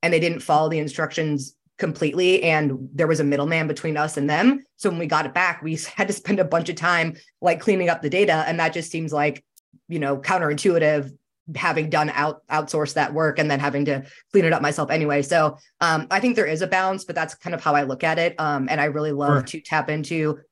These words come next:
Speaker 1: you know, resources that I find online of, like, "Hey, you work for this consulting firm. I need this project done. Like, let's chat and see if it's a good fit for both of us."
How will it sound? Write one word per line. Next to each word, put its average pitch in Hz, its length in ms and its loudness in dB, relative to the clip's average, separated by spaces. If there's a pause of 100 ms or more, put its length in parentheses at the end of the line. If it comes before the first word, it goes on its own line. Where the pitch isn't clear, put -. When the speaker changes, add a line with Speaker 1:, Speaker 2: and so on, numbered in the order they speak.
Speaker 1:
you 170 100 -2
know, 170 80 4
resources 160 680 2
that 156 120 2
I 151 80 4
find 151 300 0
online 147 340 -2
of, 139 100 -6
like, 143 320 -2 (220)
"Hey, 190 140 4
you 185 100 0
work 180 180 -4
for 180 60 -16
this 180 140 -6
consulting 165 420 0
firm. 160 340 2
I 156 120 0
need 165 160 -2
this 151 120 0
project 151 360 0
done. 151 280 2
Like, 139 320 -4
let's 139 260 -6
chat 143 280 -2
and 139 140 0
see 143 120 0
if 139 100 0
it's 135 120 -6
a 131 40 -8
good 135 160 -2
fit - 180 -4
for 139 80 -2
both 127 200 0
of 160 100 0
us." 190 280 4